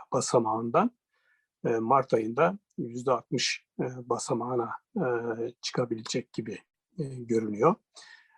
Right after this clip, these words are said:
Eee, kuşkusuz bu, eee, yüksek fiyatlar karşısında, eee, halkın geçim, eee, problemi her geçen gün biraz daha büyüyor.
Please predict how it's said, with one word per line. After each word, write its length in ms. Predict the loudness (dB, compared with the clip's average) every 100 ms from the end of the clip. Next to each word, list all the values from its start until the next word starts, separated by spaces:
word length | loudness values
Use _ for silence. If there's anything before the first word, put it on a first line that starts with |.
| _ 2
Eee, 320 | 4 6 4 2
kuşkusuz 560 | 0 0 0 2 4 6
bu, 280 | 6 6 4 -2
eee, 80 |
yüksek 640 | -2 -4 -2 0 0 -2 -12
fiyatlar 580 | -10 0 0 2 0 2
karşısında, 880 | 0 0 0 -2 0 0 4 4 4 -2 -2
eee, 60 | 0 2
halkın 460 | 4 4 4 4
geçim, 420 | 2 4 6 4 2 -4
eee, 160 | -2 -2
problemi 440 | 2 2 2 2 4
her 160 | 4
geçen 420 | 6 4 4 4 2
gün 280 | -2 -8
biraz 280 | -4 -4 0
daha 260 | 2 2 0
büyüyor. 400 | 0 2 2